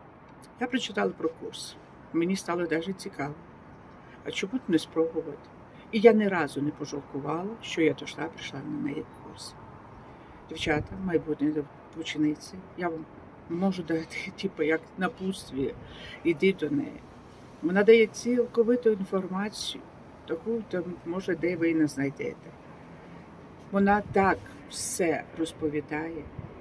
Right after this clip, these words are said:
вона докладує стільки зусиль, вона ко-, з кожною пропрацьовує, а тим більше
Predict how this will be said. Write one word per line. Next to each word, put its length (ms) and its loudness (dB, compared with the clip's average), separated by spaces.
вона 300 4
докладує 680 2
стільки 480 -2
зусиль, 520 -2
вона 220 4
ко-, 160 8
з 80 -6
кожною 460 6
пропрацьовує, 880 2
а 80 -6
тим 200 -8
більше 460 4